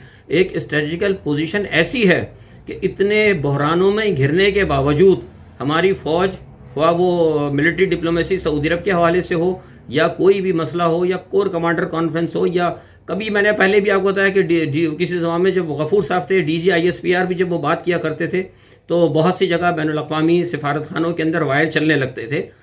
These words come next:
तो इससे अल्हम्दुलिल्लाह हमें अपनी हैसियत का एहसास होना चाहिए कि अल्हम्दुलिल्लाह हम लोग, हमारी एक हैसियत है। कतई नज़र इसके कि दुनिया के दुश्मन पाकिस्तान को नुकसान पहुँचाने की कोशिश कर रहे हैं और लगे हुए हैं, लेकिन मुझे उम्मीद है इंशाअल्लाह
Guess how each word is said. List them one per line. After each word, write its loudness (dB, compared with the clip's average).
तो -6
इससे -2
अल्हम्दुलिल्लाह 2
हमें -2
अपनी -2
हैसियत -2
का -6
एहसास -2
होना -2
चाहिए 0
कि -4
अल्हम्दुलिल्लाह -2
हम 4
लोग, 2
हमारी -2
एक -4
हैसियत 0
है। -2
कतई 4
नज़र 4
इसके -2
कि 0
दुनिया 2
के 0
दुश्मन -2
पाकिस्तान -2
को 0
नुकसान -2
पहुँचाने -2
की -4
कोशिश -4
कर -2
रहे 2
हैं -2
और -2
लगे 2
हुए 4
हैं, 0
लेकिन -4
मुझे -2
उम्मीद 0
है 0
इंशाअल्लाह -2